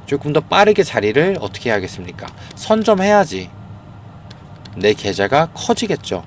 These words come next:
당연히. 왜? 수익이 커지니까요. 남-, 자, 이렇게 주앵커가 실제로 건방진 말씀까지 좀 드렸습니다. "자리 선점하셔라. 수익 커진다." 배경까지 말씀을 좀 드렸고요.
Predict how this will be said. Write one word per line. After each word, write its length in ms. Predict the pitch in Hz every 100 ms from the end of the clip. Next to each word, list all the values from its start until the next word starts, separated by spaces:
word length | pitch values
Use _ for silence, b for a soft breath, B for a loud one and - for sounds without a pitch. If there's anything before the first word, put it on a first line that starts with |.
| - - - -
당연히. 460 | - 104 104 92 80 - - - - -
왜? 200 | 98 95 - - -
수익이 560 | - - 185 175 208 202
커지니까요. 640 | - 185 185 160 - - -
남-, 200 | - - -
자, 140 | 139
이렇게 340 | 151 208 220 220
주앵커가 760 | - 160 160 151 127 123 78
실제로 460 | 78 202 214 226 208
건방진 640 | - 127 139 196 196 208
말씀까지 580 | 180 107 - 151 143 139
좀 160 | 131 123
드렸습니다. 560 | - 113 104 90 85 78
"자리 280 | - 110
선점하셔라. 720 | 117 123 120 117 160 147 123 101
수익 320 | - 175 165
커진다." 580 | 143 113 90 95 85 - -
배경까지 680 | 110 117 151 147 151 147
말씀을 420 | 143 92 - 113 110
좀 160 | 104
드렸고요. 480 | - 92 - 85